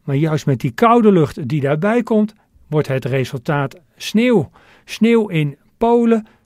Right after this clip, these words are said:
Tsjechië, Slowakije en in de Alpen. En dat dan in de loop van zondag, maandag of dinsdag. Hangt een beetje van de treksnelheid van dat lage drukgebied af. Nou, bij ons natuurlijk geen sneeuw,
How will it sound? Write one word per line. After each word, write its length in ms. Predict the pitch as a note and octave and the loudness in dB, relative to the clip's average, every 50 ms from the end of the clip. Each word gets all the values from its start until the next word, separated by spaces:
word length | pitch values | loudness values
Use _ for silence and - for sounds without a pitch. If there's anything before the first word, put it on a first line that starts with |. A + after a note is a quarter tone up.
| _ _ _ _ _ _ _ _ | _ _ _ _ _ _ _ _
Tsjechië, 580 | - - A#3+ G#3 F3 - G#3 G#3 G#3 G3+ G3 - _ | -4 -2 0 0 0 0 2 2 2 2 0 -4 _
Slowakije 840 | - - - G3+ G#3 G#3+ G3+ G3 F3+ F3+ - F3+ E3+ E3+ E3 D3+ | -12 -2 2 4 6 6 6 4 2 2 0 0 0 0 0 0
en 140 | C#3 C3+ D3 | 0 0 0
in 120 | C#3+ C#3+ C#3+ | 0 0 0
de 80 | D3 | 0
Alpen. 420 | C3 C#3+ D3 C#3 C3+ B2 D3+ D3 - _ _ _ _ - | 2 2 2 2 0 0 -4 -6 -6 _ _ _ _ -6
En 60 | D3+ | -2
dat 140 | C#3+ C#3+ - | -2 -2 0
dan 140 | D3+ C3+ C3 | -2 -2 -2
in 120 | B2+ C3 | -2 -4
de 100 | B2+ B2 | -2 -2
loop 220 | C3+ C3+ C3+ B2 | -2 -2 -2 -4
van 200 | - - B2+ C3+ - | -6 -8 -12 -10 -10
zondag, 540 | - A#2+ G2+ B2+ D3+ F#3+ G3+ F#3 F3+ E3 - | -10 -8 -6 -4 -2 0 0 0 0 -2 -2
maandag 420 | D3+ D3 D3+ D3+ D3+ C#3+ C#3 - | -2 -2 -2 -2 -2 -2 -4 -4
of 180 | - E3+ B2+ A2 | -4 -6 -2 2
dinsdag. 540 | B2 E3+ G#3 G3+ D#3 - - - - - - _ _ _ _ _ _ | 4 4 6 6 4 2 0 -2 -4 -12 -20 _ _ _ _ _ _
Hangt 240 | - D#3+ E3 - - | -6 -4 -4 -2 -2
een 80 | D#3 | 0
beetje 300 | C#3+ G3+ A3 G#3+ - G3 | 2 2 2 2 0 0
van 120 | D#3+ E3+ D#3+ | 0 0 0
de 80 | D#3 | -2
treksnelheid 680 | - - D#3 D#3+ - - E3+ C#3+ C#3 B2 C3 C#3 C3+ - - | -2 -2 -2 -4 -2 -2 -2 -2 -2 -2 -2 -4 -4 -4 -4
van 280 | D#3 C3+ A#2+ C#3+ C#3+ | -4 -2 0 0 0
dat 140 | C3+ C3 A#2+ | -2 -2 -4
lage 260 | C3+ B2 B2+ A#2+ - | -4 -4 -6 -6 -6
drukgebied 440 | B2 C#3 D#3 - - C#3 C3 B2 A#2+ | -6 -6 -6 -6 -6 -6 -6 -4 -4
af. 240 | A2+ G#2+ - - _ _ _ _ _ _ _ _ - - - - - - - _ | -6 -6 -8 -14 _ _ _ _ _ _ _ _ -20 -20 -20 -20 -20 -20 -16 _
Nou, 200 | - - A#2+ A#2+ | -10 -8 -8 -6
bij 140 | A#2+ B2 C3 | -4 -2 0
ons 180 | D3 D#3+ - - | 0 0 -2 -2
natuurlijk 340 | D#3 - - C#3 B2 - - | -2 -2 -2 -2 -4 -2 -2
geen 200 | - D#3 F3+ E3+ | 0 0 2 2
sneeuw, 460 | - F3+ E3 D#3+ D#3+ E3 E3+ - | 2 2 2 2 2 0 -2 -6